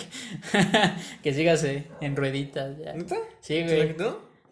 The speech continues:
Speaker 1: Sí, se las quitó, güey. Y, y siempre mi papá diario, güey, todas las mañanas antes de irme a la escuela,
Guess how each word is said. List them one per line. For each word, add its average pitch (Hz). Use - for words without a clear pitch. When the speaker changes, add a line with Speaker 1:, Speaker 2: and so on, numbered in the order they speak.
Speaker 1:
Sí, 147
se 147
las 127
quitó, 143
güey. 175
Y, 131
y 135
siempre 160
mi 151
papá 143
diario, 151
güey, 127
todas 147
las 143
mañanas 135
antes 147
de 143
irme 151
a 147
la 139
escuela, 147